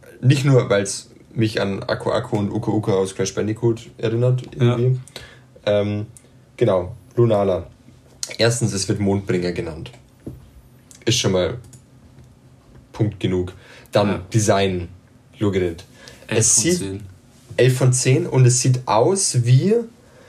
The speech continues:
Speaker 1: wie hab ich's mir aufgeschrieben? Es ist so ein, es hat Late-Night-Vibes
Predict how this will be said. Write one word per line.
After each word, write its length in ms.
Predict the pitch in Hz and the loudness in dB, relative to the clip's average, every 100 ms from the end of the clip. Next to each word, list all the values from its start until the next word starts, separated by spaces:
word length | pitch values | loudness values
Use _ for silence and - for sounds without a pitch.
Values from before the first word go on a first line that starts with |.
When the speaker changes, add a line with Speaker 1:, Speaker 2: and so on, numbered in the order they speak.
| - - - | -20 -18 2
Speaker 1:
wie 140 | 123 | 4
hab 100 | 156 | 4
ich's 160 | 170 156 | 2 0
mir 140 | 131 | 2
aufgeschrieben? 800 | 120 127 - - 156 156 180 202 - _ _ _ _ - _ _ _ _ - - _ - - - - - - | 2 0 -6 -4 -2 -2 -4 -8 -16 _ _ _ _ -20 _ _ _ _ -20 -20 _ -16 -14 -14 -18 -20 -4
Es 220 | 120 127 | 0 2
ist 160 | 131 | 2
so 80 | - | 4
ein, 260 | 131 117 113 | 4 4 2
es 260 | - 120 | 0 2
hat 120 | 127 123 | 4 4
Late-Night-Vibes 760 | 123 120 101 104 143 - - | 4 2 2 2 0 -4 -12